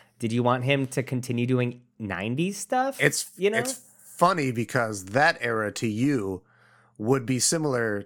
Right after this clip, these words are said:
Speaker 2: to me, the era that it wasn't cool was a little bit before that, uh,
Speaker 1: Huh.
Speaker 2: around, like, the, the Eat It era. 'Cause I was that age where, like,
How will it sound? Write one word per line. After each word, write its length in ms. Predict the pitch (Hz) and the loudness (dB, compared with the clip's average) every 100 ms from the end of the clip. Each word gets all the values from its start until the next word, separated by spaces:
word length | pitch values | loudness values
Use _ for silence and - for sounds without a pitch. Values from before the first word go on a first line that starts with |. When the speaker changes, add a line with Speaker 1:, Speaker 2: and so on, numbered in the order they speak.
| _ | _
Speaker 2:
to 140 | - 110 | -2 0
me, 440 | 127 233 233 131 | 2 2 2 2
the 240 | 127 123 123 | 2 2 2
era 240 | 131 127 | 2 2
that 360 | 120 117 113 - _ _ | 0 0 -2 -6 _ _
it 180 | 117 113 | -4 0
wasn't 320 | 120 117 110 | 0 -2 -4
cool 280 | - 117 117 | -4 -2 0
was 280 | 117 110 98 120 | -2 -4 -4 -2
a 60 | |
little 220 | 120 127 117 | 0 0 -2
bit 160 | 107 | -6
before 420 | 113 - 196 220 | -6 -2 2 2
that, 400 | 139 95 87 98 - _ _ _ _ _ _ _ _ _ _ _ - | 0 0 -2 -4 -10 _ _ _ _ _ _ _ _ _ _ _ -4
uh, 240 | 104 101 | 2 2
Speaker 1:
Huh. 60 | 98 | 2
Speaker 2:
around, 260 | 107 107 | 0 0
like, 220 | 104 101 - | -2 -4 -4
the, 220 | 107 101 | -4 -4
the 200 | 104 113 - | -2 -4 -2
Eat 200 | 208 147 | -2 -2
It 160 | 92 | -4
era. 420 | 98 92 85 80 - - | -4 -2 -2 -6 -10 -6
'Cause 180 | - 139 | 0 2
I 140 | 220 262 | 4 4
was 240 | 151 101 | 0 -2
that 220 | 110 95 | -2 -2
age 320 | 90 85 87 104 | -4 -6 -8 -4
where, 160 | 104 | -2
like, 380 | 98 92 87 | 0 -2 -6